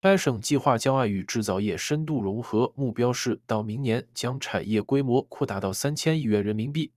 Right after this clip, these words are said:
并在二零二七年达到四千四百亿元。请大家继续收看详细内容。德国之声：印度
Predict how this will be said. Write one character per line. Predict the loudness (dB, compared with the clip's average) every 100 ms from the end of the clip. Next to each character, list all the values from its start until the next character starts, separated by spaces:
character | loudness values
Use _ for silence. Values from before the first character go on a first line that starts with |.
| _
并 | -8 -4
在 | -4
二 | -2 -2
零 | -2 -2
二 | -4
七 | -4 -2
年 | -2 -2 -4
达 | -8 -4
到 | -4 -4
四 | -4 -4
千 | -4 -4
四 | -2 -2
百 | -2
亿 | -2 2
元。 | 2 2 _
请 | -10 -6
大 | -6 -2
家 | 0 -2 -4 -14
继 | -4 -2
续 | 0 -2 -4
收 | -2 -2
看 | 0 -2
详 | -4 -4 -2 -2
细 | 0
内 | 2
容。 | 4 2 -4 -20 -20 _ _ _
德 | 0 2
国 | 2 2
之 | 2
声： | 2 2 0 -2
印 | -4 0
度 | -2